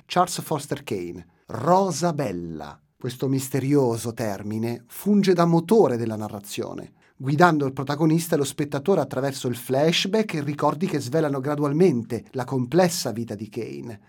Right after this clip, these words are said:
La storia di Rosebud, Rosabella, diventa un'esplorazione avvincente della psiche umana e del significato del potere, trasformando l'enigmatico termine in un simbolo potente che permea tutto il film.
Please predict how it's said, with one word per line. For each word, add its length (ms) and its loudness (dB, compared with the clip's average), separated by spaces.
La 120 -4
storia 360 2
di 160 -4
Rosebud, 640 -4
Rosabella, 760 -6
diventa 380 2
un'esplorazione 720 4
avvincente 800 4
della 160 -2
psiche 400 0
umana 640 2
e 120 -6
del 120 -2
significato 720 0
del 160 -6
potere, 540 -10
trasformando 680 2
l'enigmatico 760 2
termine 600 2
in 160 0
un 100 4
simbolo 540 0
potente 720 -4
che 140 -4
permea 420 0
tutto 420 -4
il 80 -2
film. 540 -8